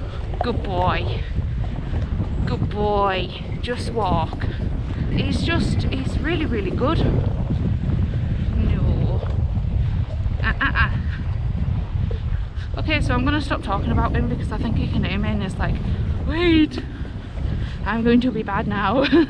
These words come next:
No, he's not being bad. Walk on. Walk on. Walk on. Good boy. So this is where we've had a bit of trouble before.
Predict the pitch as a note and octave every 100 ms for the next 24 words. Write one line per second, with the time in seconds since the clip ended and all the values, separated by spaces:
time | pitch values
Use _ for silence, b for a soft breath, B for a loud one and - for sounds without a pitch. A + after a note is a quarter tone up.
0 | D#4 C4+ C4 - B B B B - D3+
1 | B2+ - C#3 C3+ - - - - F#4 -
2 | F#4+ - - - - - B B B -
3 | C5 - F#4+ F4 - - - - - -
4 | - - - C5+ C#5+ F#4+ F#4+ - - -
5 | - - - - - - - - - -
6 | - G#3+ G#3 G#3 F#3 G3 F3+ - - -
7 | - - - B B B B - A3+ A#3
8 | C#4 D4+ C#4 C4+ C4+ B3+ A#3 A#3 A#3+ A#3+
9 | - A3+ F3 E3+ F3+ G3 D3 -